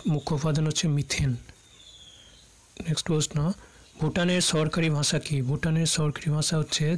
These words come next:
Jamba, Jamba। লিমেরিক কি? পাঁচ লাইনের একটি বিশেষ ধরনের কবিতাকে লিমেরিক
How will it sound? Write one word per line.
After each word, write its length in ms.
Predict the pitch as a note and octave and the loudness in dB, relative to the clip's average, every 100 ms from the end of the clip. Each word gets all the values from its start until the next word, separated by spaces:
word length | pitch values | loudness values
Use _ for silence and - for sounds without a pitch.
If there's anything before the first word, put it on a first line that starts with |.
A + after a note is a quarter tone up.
| - | 0
Jamba, 460 | D#3 C#3+ B2+ B2 - - - - - - - - - - - | 0 2 0 -2 -10 -20 -20 -20 -20 -20 -20 -16 -14 -14 -8
Jamba। 460 | - D3 C#3+ B2+ - - - - - - - - - - - - - - - - - - - - - - - | -4 0 0 -2 -4 -14 -20 -20 -20 -20 -20 -20 -20 -20 -20 -20 -20 -20 -20 -20 -20 -20 -20 -20 -20 -20 -8
লিমেরিক 520 | D#3 D#3 E3 E3+ E3 | -2 0 2 0 -2
কি? 280 | - C#3 B2+ A#2+ - - | -2 -2 -2 -6 -14 -8
পাঁচ 340 | D#3+ D#3+ - | -2 0 0
লাইনের 260 | E3 E3+ F3 | 0 0 0
একটি 220 | E3 F3+ | -2 -2
বিশেষ 360 | D3 C3+ E3 D#3 | 0 0 -2 -2
ধরনের 300 | D#3+ D#3+ D#3+ | 0 0 -2
কবিতাকে 600 | - C#3+ C#3+ D#3 - D#3 | -2 -2 0 -2 0 0
লিমেরিক 480 | C#3+ D3 D3 D#3+ | 0 0 0 -2